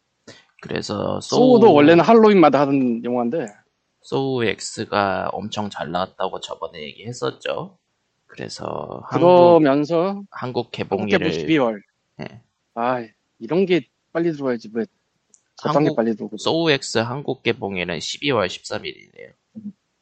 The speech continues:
Speaker 1: 두, 세 달이, 그러니까 미국, 미국하고 비교하면 세 달이 밀렸네. 응.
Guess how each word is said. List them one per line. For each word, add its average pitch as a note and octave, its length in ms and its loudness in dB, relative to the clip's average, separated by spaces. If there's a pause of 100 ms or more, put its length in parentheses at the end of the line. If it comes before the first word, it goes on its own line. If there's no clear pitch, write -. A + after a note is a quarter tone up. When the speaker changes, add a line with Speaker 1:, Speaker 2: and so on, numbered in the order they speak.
(140)
Speaker 1:
두, - 160 -14 (400)
세 - 240 -2
달이, - 320 -2 (120)
그러니까 - 320 -4
미국, G#2+ 320 -4 (120)
미국하고 D3 460 -4
비교하면 G#2+ 460 0
세 G#2 180 0
달이 E3+ 240 -2
밀렸네. E2 440 -8 (340)
응. E2 40 -10